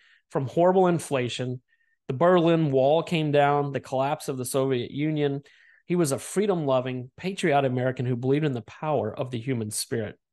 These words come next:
That's why he made you feel good to be an American. Not, not a perfect country, but he made you feel proud to be part of a great ideal.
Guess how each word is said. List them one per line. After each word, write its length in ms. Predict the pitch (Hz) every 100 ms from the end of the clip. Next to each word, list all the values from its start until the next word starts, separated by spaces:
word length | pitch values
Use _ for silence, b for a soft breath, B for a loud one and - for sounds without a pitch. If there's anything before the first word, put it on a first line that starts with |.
| _ _ _ _ _ _ _ _ _ _ _ _ -
That's 200 | 202 262
why 120 | 226
he 80 | 220
made 260 | 196 196
you 80 | 196
feel 300 | - 196 147 131
good 280 | - 196 185
to 80 | 143
be 180 | 135 143
an 60 |
American. 600 | 143 147 165 165 - 135 _ _ _ _ _ -
Not, 420 | 139 156 208 - -
not 280 | 139 160 214
a 40 |
perfect 420 | - 180 180 -
country, 600 | - 190 214 - 110 104 _ _ _ -
but 100 | 147
he 60 |
made 220 | 156 190 220
you 100 | 185
feel 240 | 196 151
proud 580 | 139 - 147 139 123 110
to 80 | 139
be 140 | 135
part 500 | 135 - 160 139 113 _ b _
of 200 | - 147 131 -
a 80 | 139
great 480 | 123 139 135 139 -
ideal. 580 | 127 131 123 117 98